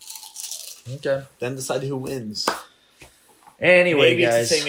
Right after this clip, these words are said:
Speaker 2: answer because there's some correlation there.
Speaker 1: Yeah, possibly. Um,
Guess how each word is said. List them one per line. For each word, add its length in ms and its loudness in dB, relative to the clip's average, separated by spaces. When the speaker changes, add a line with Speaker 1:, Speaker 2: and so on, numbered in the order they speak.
Speaker 2:
answer 220 -6
because 320 -10
there's 140 -10
some 160 -14
correlation 680 -10
there. 160 -20
Speaker 1:
Yeah, 200 -8
possibly. 760 -12
Um, 720 -6